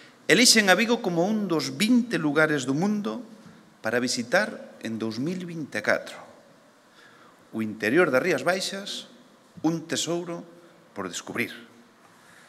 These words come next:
Alcaldes, alcaldesas, director,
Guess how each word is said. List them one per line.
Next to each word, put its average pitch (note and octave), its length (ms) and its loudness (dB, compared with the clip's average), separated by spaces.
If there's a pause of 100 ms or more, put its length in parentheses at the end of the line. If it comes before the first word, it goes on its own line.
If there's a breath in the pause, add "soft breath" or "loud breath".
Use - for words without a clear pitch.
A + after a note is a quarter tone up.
(340 soft breath)
Alcaldes, E3 960 2
alcaldesas, D3 1120 2 (720 loud breath)
director, A2+ 560 4